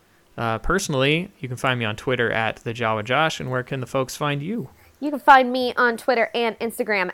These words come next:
Speaker 2: at Rebecca June Lane, and our official Twitter is at L T A underscore radio. And yeah, definitely check out our Patreon. We just recorded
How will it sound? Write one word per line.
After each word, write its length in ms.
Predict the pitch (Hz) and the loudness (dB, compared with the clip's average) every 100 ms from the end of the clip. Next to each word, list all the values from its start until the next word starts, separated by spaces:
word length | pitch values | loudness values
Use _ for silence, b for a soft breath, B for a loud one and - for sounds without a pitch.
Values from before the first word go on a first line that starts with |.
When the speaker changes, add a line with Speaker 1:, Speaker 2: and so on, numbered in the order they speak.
| - | 4
Speaker 2:
at 220 | 226 - 208 | 6 6 0
Rebecca 340 | 190 196 190 | -2 -2 -4
June 380 | 165 190 175 175 | -4 -4 -4 -2
Lane, 480 | 202 185 170 202 240 196 | -2 -2 -4 -6 -6 -4
and 240 | 180 180 | -2 0
our 140 | 180 | 0
official 300 | 180 196 185 - | 0 -2 -6 -4
Twitter 360 | - 202 165 | 0 2 2
is 200 | - 185 - - | 0 -4 -2 6
at 340 | 220 202 - - | 8 8 4 0
L 120 | 180 | -2
T 240 | - 202 | -2 2
A 160 | 185 180 | 2 2
underscore 440 | 175 175 - 175 | 0 -4 -4 -2
radio. 600 | 175 214 185 160 156 170 - | 0 0 2 2 2 0 -2
And 460 | 285 233 180 180 - | -2 0 0 -4 0
yeah, 260 | 226 254 175 | 6 6 6
definitely 360 | 208 214 285 | 4 2 0
check 280 | - 269 269 | 0 2 6
out 120 | 247 | 6
our 80 | 240 | 6
Patreon. 640 | 240 202 226 196 180 175 | 2 -2 0 2 2 0
We 160 | 180 185 | -4 -6
just 400 | - 196 202 - | 2 2 2 -2
recorded 720 | 202 - 196 196 180 175 175 | -8 0 2 4 4 4 0